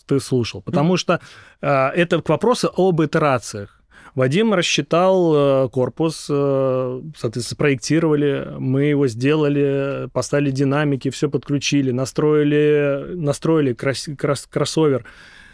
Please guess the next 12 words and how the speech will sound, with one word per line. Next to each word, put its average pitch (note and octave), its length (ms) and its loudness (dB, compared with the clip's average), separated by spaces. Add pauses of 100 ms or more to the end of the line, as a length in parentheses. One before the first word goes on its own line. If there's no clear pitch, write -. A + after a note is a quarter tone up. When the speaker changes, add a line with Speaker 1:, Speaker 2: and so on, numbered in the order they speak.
(180)
Speaker 1:
э, B2 640 -4
пошли - 300 0
в - 40 -8
сторону D#3+ 260 2
измерений. B2 600 0 (200)
Ну, C3 100 0
то C#3+ 80 -6
есть, C#3+ 100 -8
Speaker 2:
Мгм. C#3 60 -18
Speaker 1:
понятно, B2 380 -2
начали C3+ 340 0
измерять. A#2+ 520 -4